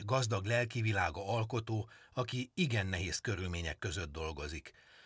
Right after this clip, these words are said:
Csendes, zárkózott lélek, nehezen birkózik meg a hétköznapi élet dolgaival. Eddig három önálló kiállítása volt,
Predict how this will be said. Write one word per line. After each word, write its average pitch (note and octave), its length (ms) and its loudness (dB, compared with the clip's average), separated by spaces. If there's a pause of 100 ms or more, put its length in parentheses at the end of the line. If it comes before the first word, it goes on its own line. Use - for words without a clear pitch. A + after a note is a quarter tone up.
Csendes, C3+ 520 4
zárkózott G2+ 680 0
lélek, D#2 680 -4
nehezen F#2 440 2
birkózik E2+ 560 -4
meg A#2 180 0
a G2+ 60 0
hétköznapi F2+ 720 -2
élet D2+ 280 -4
dolgaival. C#2+ 760 -8 (500)
Eddig C#3 340 2
három A#2 380 4
önálló G2 420 2
kiállítása F#2 840 -2
volt, E2+ 320 -4